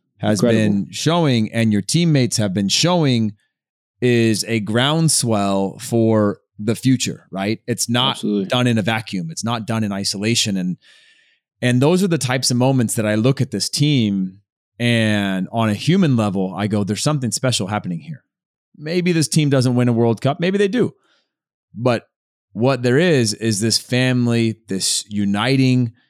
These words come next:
Speaker 1: You guys have had to carry the burden of failure from the twenty eighteen team, most of which of you, ninety-five percent, weren't part of. Um, you guys had to carry the failure of the Olympic team not qualifying recently.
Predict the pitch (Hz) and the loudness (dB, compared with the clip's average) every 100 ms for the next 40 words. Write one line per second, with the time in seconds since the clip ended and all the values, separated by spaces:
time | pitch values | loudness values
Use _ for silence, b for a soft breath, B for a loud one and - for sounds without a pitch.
0 | _ _ _ 101 101 107 101 101 110 104 | _ _ _ -2 0 0 -2 -4 -4 -4
1 | 95 - 123 131 104 78 117 131 131 131 | -6 -2 0 2 -2 0 0 2 2 0
2 | 98 - - 120 135 135 127 - 98 90 | -6 -10 -2 0 2 2 0 -2 -4 -4
3 | - 117 117 107 - 127 123 135 131 127 | -2 0 2 0 0 0 2 0 0 -2
4 | 120 90 101 117 - 110 120 - - - | -6 -4 0 0 0 0 0 -2 -10 -12
5 | _ 110 107 120 120 120 87 90 107 107 | _ -6 0 0 0 -6 -8 -4 -2 -2
6 | 98 95 101 104 92 117 127 _ 101 113 | -4 -4 -4 -6 -4 -2 -4 _ -2 -2
7 | 127 - 123 135 139 _ b b b b | -2 -2 0 0 -2 _ b b b b
8 | _ 110 110 101 92 90 87 _ _ _ | _ 0 2 2 0 -2 -6 _ _ _
9 | _ 98 117 120 113 131 101 - 131 131 | _ -2 0 2 2 0 0 0 2 2
10 | 107 123 127 131 127 107 87 85 127 139 | 0 0 2 2 2 -2 -2 0 0 0
11 | - 139 135 135 131 117 135 131 127 131 | 0 0 2 2 0 -2 0 0 0 0
12 | 131 127 131 123 131 131 127 | 0 2 0 0 0 0 -2